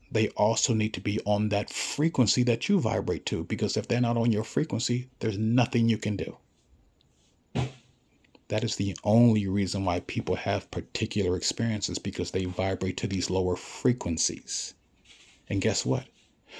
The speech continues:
What if no one in the world vibrated to the frequency of being killed or murdered or slaughtered? What if they didn't vibrate to those frequencies?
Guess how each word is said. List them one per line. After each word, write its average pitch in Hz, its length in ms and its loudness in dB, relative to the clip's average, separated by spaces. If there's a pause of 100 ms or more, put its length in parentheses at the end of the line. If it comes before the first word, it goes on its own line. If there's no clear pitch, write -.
(160)
What 135 180 2
if 135 340 0
no 110 220 6
one 143 260 8
in 135 120 8
the 127 80 8
world 120 420 2
vibrated 107 600 2
to - 100 -6
the 98 100 0
frequency 110 540 0
of 95 120 -4
being 98 240 0
killed 113 440 2
or 90 80 4
murdered 107 420 2
or 76 100 2
slaughtered? - 560 0
What 131 140 4
if 143 80 0
they 143 100 6
didn't 135 220 8
vibrate 131 360 4
to 104 100 -2
those 82 140 -2
frequencies? - 640 -4